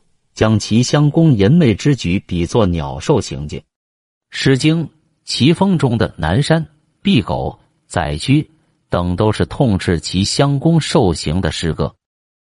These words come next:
其实，像齐襄公一样形同禽兽的帝王，在古代封建社会还大有人在。《诗经·直风·相属》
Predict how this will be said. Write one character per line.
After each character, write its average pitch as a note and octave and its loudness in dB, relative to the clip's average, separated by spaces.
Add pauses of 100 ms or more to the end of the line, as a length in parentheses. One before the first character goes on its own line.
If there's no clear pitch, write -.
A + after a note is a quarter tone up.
(160)
其 A2+ 0
实， G#2 2
像 G2 0
齐 G#2+ 0
襄 D3+ 2
公 F#3 4
一 A2+ 4
样 F#2 2
形 D3+ 2
同 C#3 2
禽 C#3+ 2
兽 F3+ 2
的 F2+ -2
帝 F2+ -4
王， D2+ -2 (380)
在 F2+ 0
古 D#2+ -6
代 F2+ -2
封 E3+ 2
建 F#2+ 2
社 A2 0
会 D3+ 0
还 - -4
大 E2+ -2
有 C#2+ -6
人 C#2+ -10
在。 D#2+ -6 (760)
《诗 C3 2
经· D#3 0 (380)
直 E3 4
风· G#3+ 2
相 A#2+ 2
属》 C2 -8